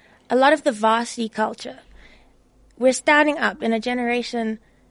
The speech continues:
If you look at Fees Must Fall, that was the first time since apartheid a group of university's children or students, learners, have gotten together to make a difference. You're seeing it more and more now,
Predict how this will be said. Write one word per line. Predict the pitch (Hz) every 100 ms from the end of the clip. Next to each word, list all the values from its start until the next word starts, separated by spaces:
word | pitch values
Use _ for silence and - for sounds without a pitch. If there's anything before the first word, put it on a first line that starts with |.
| _ _ _
If | 277 311
you |
look | 311 330
at | 311
Fees | - 294 277
Must | 269 269
Fall, | - 277 233
that | 240 262
was | 269
the | 269
first | - 277 262 -
time | 254 233 220
since | 247 226
apartheid | 233 247 254 - 240 220 _ -
a | 226
group | 233 254 262
of | 226 202 -
university's | 226 262 233 247 240 - 220
children | - 247 226 214 202 220 - _
or | - 208 208
students, | - - 311 247 220 247 - - -
learners, | 226 233 233 208 220 - - -
have | 233
gotten | 233 233 240
together | 226 220 214
to | -
make | 214 202
a | 208
difference. | 214 202 - 220 - _ _ _ _ -
You're | 247
seeing | - 294
it | 269
more | 240 247
and | 233
more | 233
now, | 226 233 214